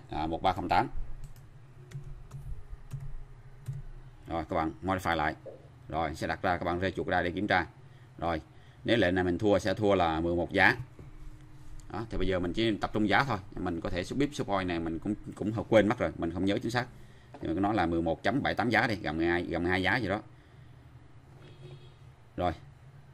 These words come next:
Ở này là năm mươi bảy giá. Năm mươi bảy giá thì cứ, ờ, một giá là tại do mình đánh không phẩy không một thì một giá là một đô ha. Một giá là một đô. Đó.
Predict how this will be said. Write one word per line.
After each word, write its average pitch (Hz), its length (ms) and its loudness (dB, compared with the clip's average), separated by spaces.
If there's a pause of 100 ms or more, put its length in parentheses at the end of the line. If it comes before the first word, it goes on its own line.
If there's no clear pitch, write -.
(280)
Ở 104 100 0
này 95 200 6
là 85 180 4
năm 98 140 4
mươi 101 80 6
bảy 92 160 4
giá. 107 200 8 (1160)
Năm 95 120 0
mươi 101 100 4
bảy 90 160 6
giá 107 180 8
thì 87 200 2
cứ, 120 200 4
ờ, 104 280 6
một 90 220 2
giá 110 260 8 (180)
là 82 140 -4
tại 85 160 2
do 104 80 8
mình 98 80 4
đánh 113 120 6
không 104 140 2
phẩy 127 100 4
không 101 140 4
một 82 220 2
thì 85 80 0
một 87 200 0
giá 104 180 6
là 120 60 4
một 95 160 0
đô 113 180 10
ha. 113 160 8 (1200)
Một 82 160 -2
giá 104 140 8
là 131 60 6
một 92 140 0
đô. 104 200 6 (2000)
Đó. 87 100 -8